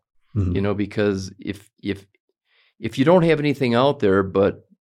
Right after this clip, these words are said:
Speaker 2: there are people on the board of directors who are part of the, the, the selection process outside of the member voting, okay, then those people,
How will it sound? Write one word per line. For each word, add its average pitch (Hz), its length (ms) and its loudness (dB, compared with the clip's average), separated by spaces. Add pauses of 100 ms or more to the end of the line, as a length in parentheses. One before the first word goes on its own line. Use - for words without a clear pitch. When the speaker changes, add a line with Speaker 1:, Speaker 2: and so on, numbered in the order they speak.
(500)
Speaker 2:
there 107 200 0
are 107 60 4
people 143 540 -2
on 113 220 0
the 104 80 -2
board 110 340 2
of 85 80 -8
directors 101 480 -2
who 104 120 -4
are 85 40 -4
part 113 340 -4
of 104 60 -6
the, 95 320 0
the, 87 340 -6 (440)
the 90 120 -4
selection 113 600 -2
process 104 600 -2
outside 107 500 0
of 95 80 -4
the 92 60 0
member 101 360 0
voting, 71 480 -4 (720)
okay, 113 220 -8 (340)
then 107 300 0
those 143 340 2
people, - 600 -4